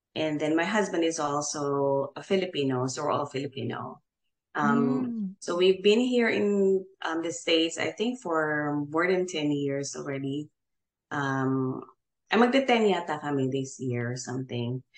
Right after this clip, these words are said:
Speaker 1: And then, um, I was diagnosed with cancer, um, January twelfth, twenty twenty-one, right after I
Speaker 2: Oh.
Speaker 1: reached forty,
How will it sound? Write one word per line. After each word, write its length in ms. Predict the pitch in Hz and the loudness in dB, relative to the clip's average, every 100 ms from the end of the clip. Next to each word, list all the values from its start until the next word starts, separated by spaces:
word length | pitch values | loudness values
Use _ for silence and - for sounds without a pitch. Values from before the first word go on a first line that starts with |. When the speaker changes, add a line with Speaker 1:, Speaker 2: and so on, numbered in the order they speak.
| - - _ _ - | -20 -20 _ _ -6
Speaker 1:
And 320 | 170 170 165 | -2 -2 2
then, 320 | 160 151 147 | 2 4 0
um, 320 | - 139 139 | 0 0 0
I 240 | - 156 156 | 2 2 4
was 480 | 160 160 - - - | 2 2 -2 -12 -2
diagnosed 640 | 175 220 233 196 180 180 | 2 4 4 4 2 0
with 160 | 156 - | -4 -4
cancer, 800 | 139 135 135 - 120 120 120 - | -2 -2 -2 -4 -2 0 0 0
um, 480 | 127 117 113 - - _ _ _ - - _ _ _ _ _ _ _ _ _ _ _ _ _ _ _ _ _ - | 0 0 -2 -8 -16 _ _ _ -20 -20 _ _ _ _ _ _ _ _ _ _ _ _ _ _ _ _ _ 2
January 560 | 196 190 196 180 170 | 6 8 8 8 4
twelfth, 560 | 165 165 147 139 139 - | -2 -2 0 0 -2 -4
twenty 320 | 139 135 127 | -2 0 0
twenty-one, 800 | 123 123 131 - 107 - 123 - _ _ _ | 0 0 -2 -4 -4 -8 -14 -20 _ _ _
right 320 | 156 156 180 | 0 2 2
after 400 | - 160 160 - | 2 2 2 -2
I 240 | 165 147 147 | -2 0 0
Speaker 2:
Oh. 80 | 151 | -2
Speaker 1:
reached 480 | 147 - - - - _ - | -2 -4 -8 -10 -20 _ -2
forty, 720 | 190 185 185 175 160 160 160 | 2 2 0 -2 -2 -4 -8